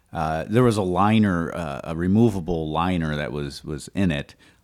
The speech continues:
uh, and from everything I could tell, there was no, uh, coating on the inside. I,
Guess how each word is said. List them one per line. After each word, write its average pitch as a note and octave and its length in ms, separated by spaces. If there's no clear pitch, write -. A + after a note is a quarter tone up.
uh, E2 220
and E2+ 260
from G2 160
everything F#2+ 280
I F2 60
could D#2 240
tell, G2 300
there E2 100
was D#2 240
no, E2 560
uh, C2+ 300
coating G#2+ 460
on G#2+ 160
the G#2 120
inside. G#2 460
I, F2+ 140